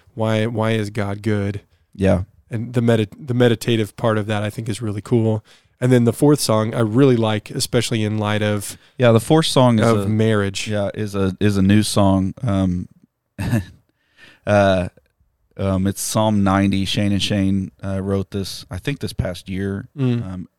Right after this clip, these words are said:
Speaker 2: it's subtitled "Satisfy Us with Your Love." Um, and I, like, the way that they wrote this, I don't think that I read Psalm ninety
Speaker 1: Mm.
Speaker 2: the way that they read Psalm ninety. Psalm ninety, if you don't know, is the,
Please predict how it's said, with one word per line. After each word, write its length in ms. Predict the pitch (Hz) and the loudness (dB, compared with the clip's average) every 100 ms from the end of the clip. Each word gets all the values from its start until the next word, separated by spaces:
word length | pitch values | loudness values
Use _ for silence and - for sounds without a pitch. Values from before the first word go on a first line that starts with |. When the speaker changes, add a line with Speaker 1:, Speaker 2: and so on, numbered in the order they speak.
| - | -8
Speaker 2:
it's 340 | 104 - - - | -6 -4 -8 -10
subtitled 800 | - - 120 110 110 98 92 92 - _ _ _ _ _ | -6 0 0 2 0 0 -2 -4 -10 _ _ _ _ _
"Satisfy 680 | - - 113 110 - 107 101 | -8 2 2 2 -4 -2 -2
Us 140 | 98 - | -2 -6
with 140 | 101 | -4
Your 120 | 98 | -2
Love." 560 | 92 92 95 90 - - _ - | 0 2 2 0 -8 -18 _ -6
Um, 260 | 101 98 - | -2 -2 2
and 160 | 107 - | 0 0
I, 380 | 110 131 156 143 120 | -2 -2 -2 -6 -6
like, 260 | 117 104 | -6 -2
the 100 | 123 | 0
way 320 | 110 104 120 151 | 0 4 4 4
that 200 | 156 120 | 0 0
they 120 | 110 | -2
wrote 360 | 101 101 107 | 2 0 0
this, 300 | 123 123 - - | -4 -4 -6 -8
I 160 | 107 127 | -2 0
don't 240 | 151 - | 0 -2
think 260 | - 127 120 | -2 -4 -2
that 140 | 101 | -2
I 180 | 98 104 | 0 0
read 420 | 110 92 101 104 98 | 0 0 2 2 -2
Psalm 380 | - 104 101 | -2 0 0
ninety 520 | 98 98 101 107 110 110 _ 131 | 0 0 0 0 -4 -8 _ -10
Speaker 1:
Mm. 200 | 113 107 | -8 -6
Speaker 2:
the 100 | 107 | -4
way 180 | 101 101 | -4 -4
that 220 | 92 - | -8 -6
they 200 | 95 95 | -6 -4
read 260 | 95 90 | -2 -4
Psalm 320 | - 95 90 90 | -2 -2 -2 -2
ninety. 360 | 87 90 87 | -2 -2 -4
Psalm 280 | - 117 120 | -4 -2 0
ninety, 260 | 113 113 101 | 0 -2 -4
if 100 | 107 | -6
you 60 | |
don't 260 | 98 98 85 | -4 -2 -2
know, 200 | 98 95 | -2 -2
is 160 | 90 | -6
the, 280 | 101 92 92 | -6 -6 -6